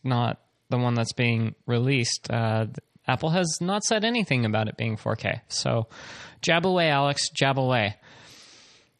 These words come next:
<laughs> 'Cause believe me, I'm not gonna hold any punches in a little bit, 'cause I am going to talk about what I was dealing with this evening.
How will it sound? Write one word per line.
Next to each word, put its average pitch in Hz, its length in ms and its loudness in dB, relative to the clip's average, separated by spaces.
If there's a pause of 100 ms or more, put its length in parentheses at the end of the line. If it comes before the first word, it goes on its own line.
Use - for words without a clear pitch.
(120)
<laughs> - 40 2 (1160)
'Cause 135 180 2
believe 135 320 2
me, 127 100 2
I'm 117 180 4
not 127 160 2
gonna 131 160 0
hold 123 200 2
any 120 160 2
punches 117 440 0
in 110 100 0
a 107 120 0
little 110 200 0
bit, 101 280 -4 (400)
'cause 113 260 -2 (100)
I 143 520 2
am 131 460 0
going 131 340 0
to 127 180 -4
talk 143 420 -2
about 110 440 0 (2000)
what 151 180 2
I 147 60 4
was 131 180 2
dealing 120 300 2
with 104 200 -2
this - 240 -4
evening. 110 340 -4